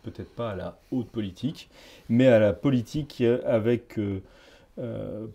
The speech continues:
proposer à nos invités le, le commentaire et plus si affinité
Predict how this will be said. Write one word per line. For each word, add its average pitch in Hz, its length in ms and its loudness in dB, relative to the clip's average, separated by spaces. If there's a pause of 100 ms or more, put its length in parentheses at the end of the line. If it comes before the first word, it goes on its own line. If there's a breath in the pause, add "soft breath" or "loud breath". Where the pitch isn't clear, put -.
proposer 127 480 0
à 120 100 0
nos 113 320 0
invités 127 480 -2
le, 110 800 0
le 104 180 -4
commentaire 127 680 -2
et 98 100 -4
plus - 540 -10
si 127 500 -6
affinité 131 800 0